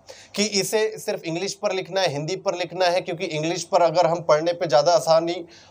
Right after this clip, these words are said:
हमें हो रही है, तो हम इसे जब लिखने जाएंगे तो Hindi में हमें paper क्योंकि लिखना होगा, तो इसका Hindi अनुवाद क्या होगा, तो ये सारे चीज़ पर आप चिंता बिल्कुल नहीं करेंगे। देखिए, इन सारे शब्दों का,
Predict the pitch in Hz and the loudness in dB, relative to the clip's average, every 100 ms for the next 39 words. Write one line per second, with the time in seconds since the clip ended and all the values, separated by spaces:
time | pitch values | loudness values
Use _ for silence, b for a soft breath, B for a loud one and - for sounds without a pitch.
0 | - 170 170 175 190 185 170 180 170 151 | -2 2 2 2 0 0 -2 -4 -2 -2
1 | 170 160 175 175 143 143 165 170 160 165 | -2 -2 -2 -2 -2 -4 -4 0 0 0
2 | 180 165 143 156 170 175 170 170 165 151 | -2 -4 -4 -4 -4 -2 -4 -4 -4 -2
3 | 180 - 165 175 156 151 165 165 170 165 | -2 -2 -4 -4 -4 2 4 4 2 0
4 | 156 - 147 123 139 170 165 170 165 165 | -2 2 2 2 -4 -2 0 4 4 4
5 | 175 160 165 165 - B B - 185 196 | 4 4 4 -2 -4 B B -6 -2 -2
6 | 208 180 185 165 165 170 185 - 147 156 | 4 4 2 -2 -4 0 0 4 2 2
7 | - 147 147 135 123 120 139 156 160 160 | -2 -4 -2 2 2 0 -4 0 2 0
8 | 156 220 - B B B 175 214 175 - | 0 -4 -6 B B B -2 -2 -4 -4
9 | 202 247 233 202 202 - 131 139 160 214 | -4 -2 2 2 2 -4 -4 -4 2 4